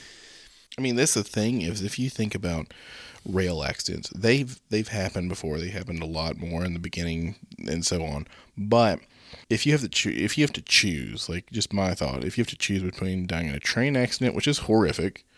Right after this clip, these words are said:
or drowning to death, or maybe, you know, a boiler exploding in your face and maiming you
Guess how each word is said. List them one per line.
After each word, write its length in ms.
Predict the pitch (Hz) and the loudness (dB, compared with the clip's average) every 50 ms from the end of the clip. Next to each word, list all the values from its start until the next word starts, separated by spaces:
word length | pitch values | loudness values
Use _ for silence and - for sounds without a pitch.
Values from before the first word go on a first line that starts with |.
| - - | -10 4
or 120 | - 113 107 | 6 6 6
drowning 480 | 92 92 92 98 101 104 104 95 90 | 6 4 4 6 6 6 4 4 2
to 80 | 82 82 | 0 0
death, 340 | 78 76 73 65 - - - - | -2 0 0 -2 -2 -4 0 0
or 100 | 101 101 | 2 4
maybe, 260 | 104 104 98 98 98 | 4 2 2 2 0
you 340 | 90 87 85 - 92 95 92 | 0 -2 -2 -4 -4 -4 -2
know, 180 | 82 78 78 | -2 -2 0
a 80 | 57 - | 0 0
boiler 300 | 92 98 95 98 85 69 | 2 2 2 2 2 0
exploding 460 | - - - - 90 87 85 90 76 | -2 -4 -2 0 0 0 0 0 -2
in 160 | 67 107 107 | 0 0 2
your 120 | 98 98 92 | 2 0 0
face 560 | - 101 98 85 82 80 - - - - - - _ _ _ _ _ _ _ - | 2 2 2 2 2 0 -2 -4 -6 -8 -14 -20 _ _ _ _ _ _ _ -6
and 140 | - 92 92 | -4 0 0
maiming 320 | 101 104 110 113 107 98 | 2 4 4 4 4 2
you 280 | 87 82 78 80 92 | 0 -2 -4 -8 -10